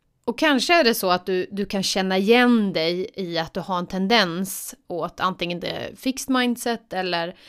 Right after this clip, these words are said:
eller growth mindset. Och jag tänkte att jag, eh, skulle dela med mig av ett område där jag absolut har haft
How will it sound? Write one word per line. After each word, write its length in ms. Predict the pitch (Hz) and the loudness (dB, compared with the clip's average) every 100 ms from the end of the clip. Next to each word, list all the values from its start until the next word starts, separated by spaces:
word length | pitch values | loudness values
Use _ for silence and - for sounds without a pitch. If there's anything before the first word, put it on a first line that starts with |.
| - - - | -20 -20 -10
eller 180 | 180 | -6
growth 440 | 185 226 247 - 196 | -2 2 2 0 -8
mindset. 520 | - 190 - - - | -10 -10 -10 -12 -20
Och 160 | - 240 | -4 2
jag 180 | 240 240 | 2 2
tänkte 440 | 302 254 220 226 | 2 2 0 -4
att 320 | - 214 208 | -2 -4 -4
jag, 400 | 226 202 196 190 | -2 0 -2 -2
eh, 380 | 196 196 196 196 - _ | -2 0 0 -2 -6 _
skulle 440 | - - - 226 214 | -12 -8 -2 0 0
dela 340 | 196 233 233 | 0 2 2
med 380 | 233 269 302 285 | 4 2 4 4
mig 220 | 262 226 | 2 0
av 280 | 202 190 185 | 0 0 0
ett 120 | 190 | -2
område 540 | 226 220 196 208 202 | -2 -2 -2 -2 -4
där 120 | 190 196 | -2 0
jag 140 | 180 | 0
absolut 1000 | - - - 240 226 262 349 180 165 - | -2 -6 -6 -4 2 4 4 0 -6 -10
har 200 | 185 185 | -4 -2
haft 500 | 170 160 - - - | 0 -4 -4 -12 -18